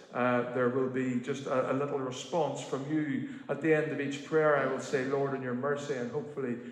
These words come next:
you will confirm those prayers by saying, "Hear our prayer." Let us pray.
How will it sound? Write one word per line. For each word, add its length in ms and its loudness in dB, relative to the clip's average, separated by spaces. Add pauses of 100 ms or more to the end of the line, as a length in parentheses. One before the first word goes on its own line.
(200)
you 120 -4
will 100 -2
confirm 560 -2
those 200 -4
prayers 540 -2 (400)
by 140 -4
saying, 480 -4 (420)
"Hear 460 -6 (360)
our 120 -10
prayer." 480 -16 (580)
Let 140 -10
us 140 -14
pray. 240 -18